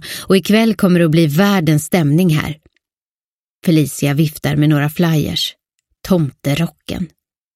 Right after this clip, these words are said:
Daniel orkar inte ens påpeka hur töntigt det är med en jultomte som har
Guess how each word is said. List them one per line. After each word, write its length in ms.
Daniel 420
orkar 360
inte 220
ens 180
påpeka 680
hur 100
töntigt 540
det 200
är 60
med 180
en 140
jultomte 920
som 140
har 220